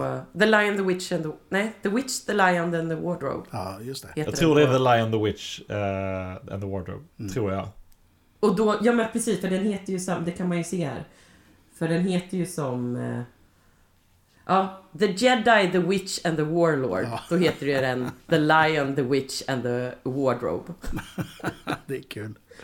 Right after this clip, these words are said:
Speaker 2: Så jävla roligt. <laughs>
Speaker 1: Alltså, det måste ju varit någon som, eh, alltså, att de skrev ett... Ja, men, eh, den här kan heta det här så länge. Vi ändrar det sen. Det är ju bara gjort på
Speaker 3: Ja.
Speaker 1: skoj.
Speaker 3: Och, och, och,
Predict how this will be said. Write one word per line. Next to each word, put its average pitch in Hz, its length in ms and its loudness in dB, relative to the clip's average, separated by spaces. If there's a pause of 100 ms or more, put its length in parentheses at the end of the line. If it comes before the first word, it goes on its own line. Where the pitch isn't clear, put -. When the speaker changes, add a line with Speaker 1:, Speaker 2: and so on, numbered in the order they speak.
(160)
Speaker 2:
Så 262 120 10
jävla 214 580 8
roligt. 190 460 4
<laughs> - 60 -8 (1600)
Speaker 1:
Alltså, 185 300 6 (160)
det 185 100 8
måste 190 340 6
ju 220 60 6
varit 196 260 4
någon 151 220 6
som, 160 160 0
eh, 151 520 -6
alltså, 160 420 0
att 151 140 -2
de 139 180 2
skrev 160 520 4
ett... - 300 -4 (140)
Ja, 170 160 4
men, 190 180 6
eh, 180 360 4
den 175 160 4
här 180 60 4
kan 180 180 4
heta 165 220 2
det 151 80 4
här 143 100 4
så 143 140 0
länge. 127 360 2 (340)
Vi 160 180 0
ändrar 160 400 4
det 147 220 0
sen. 127 340 -2 (280)
Det 156 60 -2
är 156 80 4
ju 175 80 8
bara 156 340 6
gjort 165 280 6
på 196 60 8
Speaker 3:
Ja. 202 60 8
Speaker 1:
skoj. 170 560 6 (640)
Speaker 3:
Och, - 100 2 (100)
och, 196 220 2
och, 196 120 6